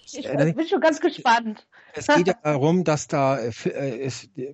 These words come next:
Speaker 2: die Nazis haben die U S A erobert und teilen sich die U S A zusammen mit den Japanern, haben den Zweiten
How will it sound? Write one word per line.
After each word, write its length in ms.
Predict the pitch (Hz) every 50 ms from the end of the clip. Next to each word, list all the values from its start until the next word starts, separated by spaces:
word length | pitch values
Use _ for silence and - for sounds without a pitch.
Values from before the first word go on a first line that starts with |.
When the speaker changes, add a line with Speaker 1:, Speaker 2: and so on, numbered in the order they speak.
| - _ _ -
Speaker 2:
die 160 | 147 127 117
Nazis 480 | 113 113 113 139 160 - - 180 - 165
haben 340 | 156 143 143 139 151 139 127
die 100 | 127 117
U 140 | 107 131
S 120 | 127 120 110
A 180 | 92 120 143
erobert 560 | 160 160 135 160 165 160 170 175 180 175 - -
und 240 | 127 127 131 120
teilen 240 | - 139 123 120 131
sich 160 | 127 135 117
die 100 | - 123
U 120 | 120 120 127
S 120 | 123 -
A 220 | - 110 117 123 123
zusammen 340 | - 120 - 117 117 123
mit 140 | 113 113 110
den 80 | 110 104
Japanern, 720 | 104 104 104 - 113 110 110 127 147 175 202 214 220 - _ _ _ _ - - - _ _ -
haben 200 | 131 127 131 127
den 140 | 123 123 117
Zweiten 600 | - - 127 120 117 117 123 117 113 113 110 110